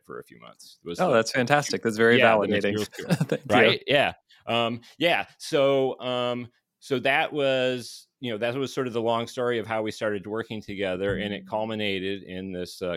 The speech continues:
Speaker 1: collaborative exhibition. And then, and then Tim, who I'm talking with here right now, Tim and I actually did a public program that we do. We, we do a, a public program in association with Curriculum Collection called Subject Matters, where we basically try to, like, provide the kind of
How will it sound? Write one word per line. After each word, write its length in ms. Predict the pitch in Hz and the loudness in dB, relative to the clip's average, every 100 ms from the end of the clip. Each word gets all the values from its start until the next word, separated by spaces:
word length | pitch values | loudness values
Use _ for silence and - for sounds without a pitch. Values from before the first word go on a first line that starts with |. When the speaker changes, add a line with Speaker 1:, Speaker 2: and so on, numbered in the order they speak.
| - | -4
Speaker 1:
collaborative 360 | 98 101 104 101 | -2 -2 0 -2
exhibition. 560 | - 107 107 - 131 | -4 -2 -2 -2 -4
And 240 | 120 117 117 | -2 0 2
then, 280 | 117 117 - | 0 0 -4
and 180 | 113 113 | -4 -2
then 160 | 113 | -4
Tim, 480 | - 120 107 143 165 - | -4 -4 -4 -6 -10 -6
who 140 | 113 | -4
I'm 120 | 101 | -4
talking 340 | 104 101 - 101 | -4 -6 -6 -4
with 140 | 104 | -6
here 200 | - 104 | -2 0
right 180 | 104 90 | 2 0
now, 160 | 107 110 | 0 -2
Tim 280 | - 110 110 | 0 0 2
and 80 | |
I 160 | 110 104 | 2 2
actually 540 | 98 107 - 107 98 _ _ _ _ _ | 2 -2 -2 -4 -4 _ _ _ _ _
did 280 | 98 107 101 | -2 0 2
a 180 | 101 104 | 2 2
public 360 | 120 113 120 - | 0 0 0 0
program 600 | 120 113 117 113 120 117 | 0 2 0 0 -2 -2
that 140 | 113 | 0
we 140 | 104 95 | 0 -2
do. 380 | 107 104 104 90 | 0 0 -2 -2
We, 180 | 107 101 | -4 -2
we 100 | 101 | -2
do 220 | 104 98 | 2 2
a, 60 | 92 | 0
a 60 | 107 | -4
public 320 | 117 104 - | -4 -4 -2
program 440 | 113 104 104 104 - | -2 0 0 -2 -4
in 120 | 101 | -8
association 640 | 90 113 104 104 104 - 104 | -4 -2 -2 0 -2 -2 -6
with 160 | - | -6
Curriculum 360 | - 104 101 95 | -4 -4 -4 -6
Collection 340 | 95 90 98 | -4 -4 -6
called 220 | - 90 | -6 -6
Subject 380 | - 123 110 104 | -2 -2 0 -4
Matters, 420 | 110 101 98 101 - _ _ | -4 -4 -4 -6 -10 _ _
where 100 | 120 | 0
we 60 | 123 | 2
basically 320 | 151 - 127 | 2 2 0
try 220 | 135 120 | 2 4
to, 100 | 117 | 4
like, 200 | 110 101 - | 2 0 -4
provide 480 | 107 107 107 104 - _ _ _ _ - | -2 2 2 2 -4 _ _ _ _ -10
the 60 | 110 | -4
kind 280 | 117 107 | -2 0
of 120 | 101 | -2